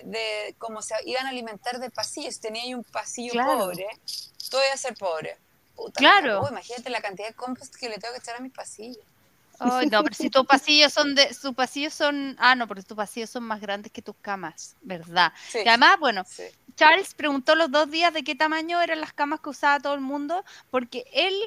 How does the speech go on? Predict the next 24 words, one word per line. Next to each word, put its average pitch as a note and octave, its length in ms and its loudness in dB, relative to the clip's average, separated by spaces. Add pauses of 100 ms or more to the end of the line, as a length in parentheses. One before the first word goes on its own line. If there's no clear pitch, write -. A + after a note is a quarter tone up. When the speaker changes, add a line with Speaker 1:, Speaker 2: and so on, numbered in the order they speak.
(120)
Speaker 2:
usaba D4 420 -2
camas C#4+ 320 0
de D4 100 -4
cultivo C4+ 460 -6
de B3+ 240 -2
uno C#4 320 -4
veinte, G#3+ 800 -4
y G#3 100 -14
nosotros G#3+ 480 -8
como, F#3 300 -10
"What?". C4 260 -4 (540)
Speaker 1:
What? E4 220 -8 (180)
Speaker 2:
Y E4 160 -2 (100)
fu-, B3 140 -8 (260)
fue B3 180 -2
muy C#4 180 2
divertido D#4 440 0
porque, C#4+ 300 -4
claro, B3 300 4
porque G#3 300 -8
nosotros C4+ 300 -6
le C#4+ 80 -2
decíamos C#4+ 340 -4
como G#3+ 260 -10